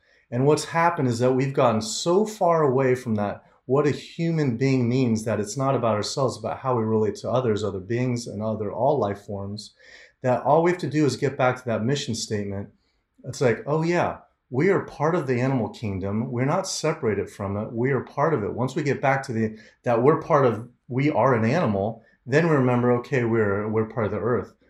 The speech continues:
Okay, now let's move forward. What side of history do you want to be on in the fu-, in the future? And the time is now to make the decision. So absolutely is to be vegan. That's a, it's not the end all be all, it's the first step.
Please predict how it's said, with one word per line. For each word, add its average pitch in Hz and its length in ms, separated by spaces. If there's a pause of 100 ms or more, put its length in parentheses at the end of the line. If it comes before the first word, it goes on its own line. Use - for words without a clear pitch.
(100)
Okay, 135 300
now 131 300
let's 135 280
move 104 220
forward. 90 340
What 147 180
side 135 220
of 113 140
history 151 440
do 107 80
you 110 100
want 104 160
to 98 40 (120)
be 120 80
on 87 360
in 98 100
the 95 60
fu-, 135 480
in 101 200
the 98 60
future? 135 560 (240)
And 123 140
the 123 60
time 139 300
is 127 120
now 135 160
to 120 60
make 120 220
the 113 100
decision. 101 720
So 107 440
absolutely 127 500
is 117 140
to 123 80
be 113 140
vegan. 117 380
That's 110 180
a, 110 100 (240)
it's 123 120
not 190 200
the 139 120
end 151 140
all 117 180
be 120 180
all, 156 340
it's 135 160
the 104 120
first - 340
step. 85 360